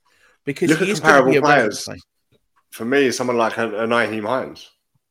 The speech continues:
Speaker 1: Right.
Speaker 2: Probably a similar
Speaker 1: And
Speaker 2: A D P. Nyheim Hines is nowhere near the performance Jamal Williams is putting up right
Speaker 1: Absolutely
Speaker 2: now.
Speaker 1: not. And I don't think he's going to. And I think this is
Speaker 2: No.
Speaker 1: what we're looking at. You know, right now, I can see a path to where Jamal Williams is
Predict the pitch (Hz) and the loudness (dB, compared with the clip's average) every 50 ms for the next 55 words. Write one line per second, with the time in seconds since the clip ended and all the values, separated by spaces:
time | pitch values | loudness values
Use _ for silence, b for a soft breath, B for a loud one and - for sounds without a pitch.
0 | _ _ _ _ _ 101 104 101 135 135 120 98 - - - 143 156 165 139 131 | _ _ _ _ _ -18 -4 0 2 2 2 0 -2 -2 0 2 2 2 4 2
1 | 117 107 98 - 156 135 131 127 127 123 127 120 147 151 127 117 131 151 175 170 | 2 2 2 0 0 2 4 4 4 4 2 0 -2 -2 -2 -2 -2 -2 -2 -2
2 | 131 127 131 135 123 113 107 101 117 120 120 117 110 107 123 165 190 - - 117 | 0 0 0 0 0 -2 -4 -6 -6 -4 -2 0 0 0 0 -2 -2 -4 -6 -10
3 | - - 107 95 85 82 - 98 92 87 87 87 87 87 87 85 85 82 - - | -10 -10 -10 -10 -10 -12 -12 -8 -8 -6 -6 -6 -6 -8 -8 -10 -14 -18 -16 -14
4 | - - 82 139 131 127 - - 127 117 113 110 101 - - _ _ - 139 143 | -12 -12 -10 -10 -10 -8 -6 -6 -6 -6 -6 -8 -10 -10 -14 _ _ -2 -2 0
5 | 139 127 156 165 185 160 147 139 120 - - 113 - - 135 143 143 127 113 - | 0 0 -2 -4 -4 -4 -8 -10 -12 -12 -12 -12 -6 -6 -4 -4 -4 -6 -8 -10
6 | - 95 82 - - - 117 131 127 - 165 165 - 143 143 139 147 170 185 - | -12 -14 -14 -14 -12 -8 -8 -6 -6 -6 -8 -8 -6 -8 -6 -4 -4 -2 -2 -4
7 | - - 117 117 127 - - 127 110 104 101 95 85 b b b b b b b | -4 -6 -6 -6 -6 -6 -6 -8 -8 -6 -8 -8 -10 b b b b b b b
8 | b - 139 135 131 120 117 117 135 151 160 151 127 135 147 151 143 120 104 92 | b -6 -2 2 2 2 2 0 -2 -2 -2 -2 -4 -4 -2 -2 -2 -2 -4 -6
9 | 90 - - _ _ - 139 143 135 - 139 135 123 - - 185 170 147 139 - | -10 -12 -14 _ _ -4 -2 -2 -2 -2 -6 -6 -6 -8 -8 -4 -4 -4 -4 -2
10 | - 151 143 123 107 - - 123 113 120 113 107 - 120 120 127 120 117 117 117 | -2 -2 -2 -2 -4 -6 -8 -6 -4 -4 -4 -4 -4 -6 -6 -4 -4 -4 -4 -4
11 | 123 120 117 113 107 104 - - - 143 131 - | -4 -4 -4 -4 -6 -10 -12 -10 -8 -8 -8 -8